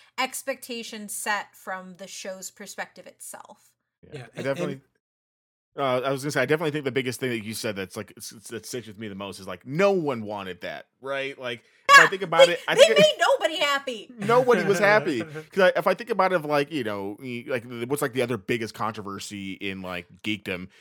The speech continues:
Speaker 2: like, The Last Jedi is, like, very, like, "Oh, I didn't want, this didn't happen." But some people were happy. Lots and lots of people were happy with that movie. Nobody was happy with, with the way that that ended.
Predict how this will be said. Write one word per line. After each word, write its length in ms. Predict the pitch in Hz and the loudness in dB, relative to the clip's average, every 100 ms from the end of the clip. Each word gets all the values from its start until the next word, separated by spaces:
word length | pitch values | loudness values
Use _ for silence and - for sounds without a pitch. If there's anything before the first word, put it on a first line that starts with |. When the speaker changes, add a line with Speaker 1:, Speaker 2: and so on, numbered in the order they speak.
| - | -4
Speaker 2:
like, 120 | 131 | -4
The 80 | 156 | 0
Last 260 | 165 202 202 | 4 4 4
Jedi 280 | 214 180 165 | 4 4 4
is, 140 | 156 | 0
like, 120 | 160 | -2
very, 360 | 143 180 180 170 | 0 0 0 0
like, 280 | 156 156 - | -2 -4 -4
"Oh, 380 | - 202 160 147 135 | -2 0 0 0 2
I 160 | 165 | 0
didn't 260 | 180 202 180 | 2 -6 -4
want, 340 | 185 190 175 | 0 0 -2
this 180 | 175 196 | -4 -4
didn't 200 | 202 190 | -4 -10
happen." 360 | 160 151 143 120 | -4 -4 -4 -4
But 180 | 143 - | -4 -6
some 320 | - 262 277 | -2 -2 -2
people 360 | 254 254 277 254 | -6 -4 -4 0
were 140 | 247 | 2
happy. 460 | 240 247 254 175 113 _ - | 4 2 0 -8 -10 _ -8
Lots 580 | 147 185 220 220 220 220 | -6 -2 0 0 -2 -10
and 140 | 202 | -10
lots 320 | 196 185 190 | -4 -2 -4
of 140 | 196 185 | -6 -12
people 300 | 180 170 165 | -14 -10 -6
were 120 | 151 | -6
happy 360 | 147 151 151 151 | -4 -4 -4 -6
with 260 | 131 127 - | -6 -8 -6
that 260 | 120 117 | -6 -6
movie. 480 | 107 110 95 85 76 _ _ _ | -8 -10 -10 -12 -14 _ _ _
Nobody 840 | 117 127 131 123 113 104 95 95 _ _ _ | -12 -6 -6 -6 -10 -10 -12 -14 _ _ _
was 160 | 110 | -14
happy 340 | 110 101 95 95 | -10 -10 -8 -12
with, 260 | 92 92 | -12 -14
with 80 | 98 | -16
the 60 | 90 | -14
way 140 | 90 | -12
that 180 | 90 85 | -12 -14
that 160 | 90 82 | -14 -12
ended. 360 | 82 69 50 | -14 -16 -20